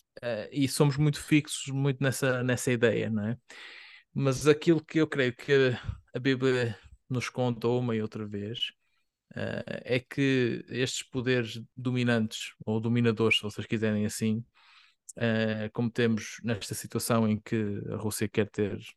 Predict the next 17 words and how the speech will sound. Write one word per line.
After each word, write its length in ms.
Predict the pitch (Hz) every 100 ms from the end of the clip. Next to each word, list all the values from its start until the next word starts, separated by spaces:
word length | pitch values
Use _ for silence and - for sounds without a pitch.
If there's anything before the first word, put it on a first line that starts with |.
| _
controle 360 | - - 104 98
sobre, 560 | - 104 101 98 98 104
sobre 320 | - 107 107
a 20 |
Ucrânia, 560 | 104 - 117 127 120 101
et 80 |
cetera, 240 | 101 101 -
et 80 | -
cetera, 320 | 110 117 - - - - - - - _ -
ehm, 760 | 120 131 131 131 135 131 131 151
têm 260 | - 165 165
estado 400 | - - 160 156
presentes 520 | 151 139 160 - - -
ao 120 | 147
longo 260 | 147 156 151
de 100 | 147
toda, 640 | - 160 151 151 151 147